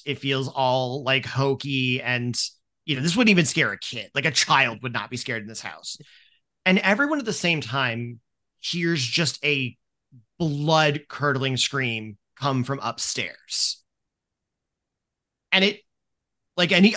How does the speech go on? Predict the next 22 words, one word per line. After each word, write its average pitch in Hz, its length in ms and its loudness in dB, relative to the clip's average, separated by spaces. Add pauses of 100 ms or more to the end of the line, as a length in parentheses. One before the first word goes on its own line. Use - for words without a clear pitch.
(120)
everyone 185 560 4
stopped. - 380 -2
Like, 151 160 -2
the 143 80 -6
frat 156 360 2
bros 185 300 4
all 151 220 4
kind 151 180 0
of, 143 80 -4
like, 135 200 -2
pause 135 400 2
and, 143 80 -2
like, 127 140 -2
look 127 240 -8
at 147 100 2
each 151 140 -2
other. 180 460 2 (960)
And 190 100 2
then 196 120 4
they're 185 100 6
just 165 220 -2
like, 180 260 -2